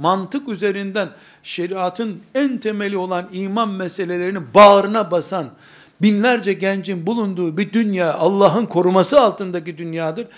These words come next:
İmanımızda o gençlerin heyecanı, o kızların heyecanı sayesinde, bu iman atmosferi sayesinde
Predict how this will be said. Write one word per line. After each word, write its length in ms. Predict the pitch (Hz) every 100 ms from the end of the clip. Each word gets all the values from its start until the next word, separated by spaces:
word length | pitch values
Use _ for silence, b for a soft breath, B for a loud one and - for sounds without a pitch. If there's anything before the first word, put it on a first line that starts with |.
| B B 202
İmanımızda 800 | 233 247 240 226 208 202 165
o 160 | 196 240
gençlerin 600 | 208 190 - 185 220 160 B B _
heyecanı, 800 | 160 196 202 196 196 190 196 - B B
o 140 | 240 233
kızların 500 | 220 - 214 226 185
heyecanı 640 | 160 214 208 202 202 220
sayesinde, 720 | 208 185 185 175 190 180 160 160
bu 120 | 277
iman 400 | 220 196 240 240
atmosferi 600 | 196 - 190 - 190 175
sayesinde 720 | 202 180 175 - 180 226